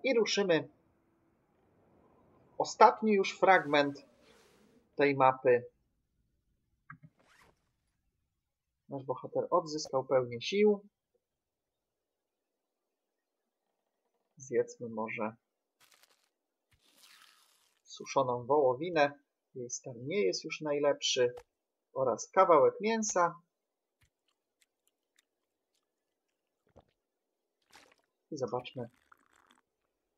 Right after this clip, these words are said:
ile jeszcze tej nocy nam zostało. Dwie godziny.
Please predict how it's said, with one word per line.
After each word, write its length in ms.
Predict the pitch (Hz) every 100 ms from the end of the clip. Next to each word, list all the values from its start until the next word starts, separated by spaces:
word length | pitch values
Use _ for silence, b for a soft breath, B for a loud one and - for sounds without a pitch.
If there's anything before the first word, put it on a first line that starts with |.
| _ _ _ _ _ _ _ _ _
ile 260 | 165 165 135
jeszcze 260 | 139 - 127
tej 180 | 127
nocy 280 | 131 147 147
nam 200 | 131 127
zostało. 840 | 123 120 - 110 107 123 170 214 - _ _ - - - _ _ _ _ _ _ -
Dwie 360 | 127 147 151
godziny. 600 | 143 117 127 120 135 196